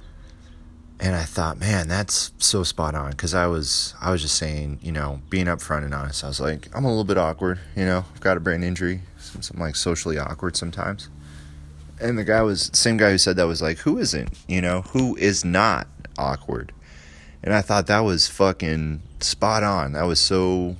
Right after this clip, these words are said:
money to what life is, which is just so true, because it's like, who of us isn't, doesn't feel awkward?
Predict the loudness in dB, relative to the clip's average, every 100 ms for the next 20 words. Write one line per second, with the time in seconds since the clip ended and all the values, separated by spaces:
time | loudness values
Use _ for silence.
0 | -8 -2 2 4 2 -2 -6 -12 -18 -20
1 | -20 -20 -20 -20 -20 -20 -16 -6 0 2
2 | 2 0 2 4 4 4 2 0 -2 -2
3 | -2 -2 0 0 0 0 -2 -2 0 0
4 | 0 -6 -14 -10 -8 -2 0 0 -2 -4
5 | -6 -2 0 2 0 -4 -6 0 2 4
6 | 4 2 2 0 0 -2 -6 -16 -18 -2
7 | 4 4 4 -2 0 2 0 -2 -6 -8